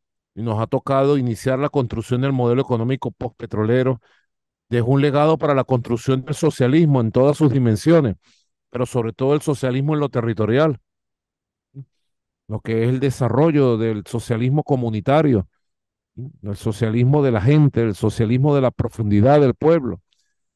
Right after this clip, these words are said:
Él dejó un legado y por eso te digo, hemos sentido su presencia permanente. Y nosotros nos hemos propuesto que él esté presente siempre,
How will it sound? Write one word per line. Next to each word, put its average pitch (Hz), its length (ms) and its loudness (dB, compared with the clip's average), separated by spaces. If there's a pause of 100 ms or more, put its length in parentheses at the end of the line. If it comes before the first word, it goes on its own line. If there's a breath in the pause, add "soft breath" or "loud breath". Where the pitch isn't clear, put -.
(140)
Él 110 160 -8
dejó 147 200 2
un 156 140 2
legado 165 540 2 (220 soft breath)
y 123 180 -2
por 120 200 -2
eso 120 180 -2
te 165 160 0
digo, 160 340 0
hemos 127 240 -4
sentido 151 340 -2
su 165 160 -2
presencia 165 540 -2
permanente. 139 640 -2 (280 soft breath)
Y 156 120 2
nosotros 147 800 0 (460)
nos 135 240 2
hemos 151 200 0
propuesto - 540 -2
que 151 120 -2
él 131 80 0
esté 139 240 -4
presente 113 580 -8
siempre, 101 440 -6